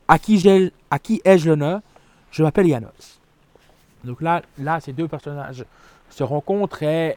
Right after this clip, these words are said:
euh, euh, Z-, Janos et Zoltan vont, vont faire un marché pour, euh,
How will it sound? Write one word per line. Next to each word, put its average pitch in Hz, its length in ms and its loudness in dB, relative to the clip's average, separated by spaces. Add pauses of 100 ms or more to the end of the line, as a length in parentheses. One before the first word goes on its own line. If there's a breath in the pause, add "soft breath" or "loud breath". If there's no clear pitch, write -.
(120)
euh, 127 360 -8 (680 soft breath)
euh, 120 160 -10
Z-, 117 140 -10 (760)
Janos 170 500 -2
et 139 100 -2
Zoltan 160 400 2
vont, 131 240 -2
vont 123 180 -6
faire 180 220 4
un 165 40 2
marché 156 380 2
pour, 127 280 -10
euh, 117 200 -4